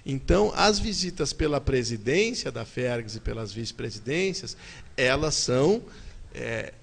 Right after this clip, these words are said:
eventuais, elas não são permanentes, mas pelos presidentes de união e pelos presidentes de conselho, essas visitas precisam ser constantes.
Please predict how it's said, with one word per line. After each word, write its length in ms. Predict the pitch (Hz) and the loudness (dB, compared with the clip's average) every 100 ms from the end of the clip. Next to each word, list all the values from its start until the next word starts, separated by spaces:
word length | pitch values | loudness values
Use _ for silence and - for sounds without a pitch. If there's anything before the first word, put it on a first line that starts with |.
| - - - | -20 -20 -4
eventuais, 1000 | 151 175 160 180 185 196 214 160 131 120 | 2 4 4 2 2 2 4 4 2 -2
elas 240 | 104 101 | -4 -4
não 180 | 110 135 | -4 -4
são 240 | 131 147 | -4 -4
permanentes, 1040 | 147 143 156 160 180 185 120 110 - 101 - | -6 -4 -2 0 -2 0 0 -2 -6 -8 -8
mas 760 | 113 113 117 113 110 98 - - | -8 -4 0 0 -2 -2 -4 -4
pelos 500 | - 123 180 196 196 | -2 0 0 0 -4
presidentes 880 | - 160 156 143 131 120 120 113 107 | -6 -4 -4 -4 -6 -4 -4 -6 -10
de 140 | 101 113 | -6 -4
união 460 | 143 139 107 92 - - - - - | -4 -2 -4 -6 -8 -12 -12 -8 -4
e 100 | 117 | -4
pelos 400 | - 131 147 143 | 4 4 6 2
presidentes 720 | - 120 110 104 113 110 101 | -2 -2 -2 -2 -4 -4 -6
de 140 | 113 | -8
conselho, 720 | 113 110 98 - 120 131 120 117 - - - | -6 -8 -6 -4 0 0 -2 -8 -12 -18 -6
essas 400 | 120 127 - 113 | 0 0 0 -4
visitas 500 | 113 104 123 135 123 | -6 -4 -4 -4 -6
precisam 720 | - 135 143 - 160 180 110 | -4 -4 -2 -2 -2 -2 -4
ser 220 | 104 - 107 | -6 -6 -6
constantes. 800 | - 92 - - - - - | -6 -8 -8 -10 -10 -8 -8